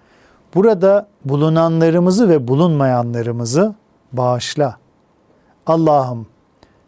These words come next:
bizden hayatta bırakacaklarını İslam üzere yaşat.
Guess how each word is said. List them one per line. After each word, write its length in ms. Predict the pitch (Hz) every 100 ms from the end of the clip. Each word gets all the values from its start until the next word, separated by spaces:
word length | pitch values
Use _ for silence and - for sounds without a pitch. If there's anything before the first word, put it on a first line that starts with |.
| -
bizden 520 | 160 143 147 196 240 - _ _ _ _ _ _
hayatta 540 | - 156 156 - 254
bırakacaklarını 1160 | 185 156 - 143 143 143 - 143 143 151 208 214 _ _ _ _ _ -
İslam 460 | 151 - 180 175
üzere 300 | 139 127 139
yaşat. 600 | 151 127 120 131 - -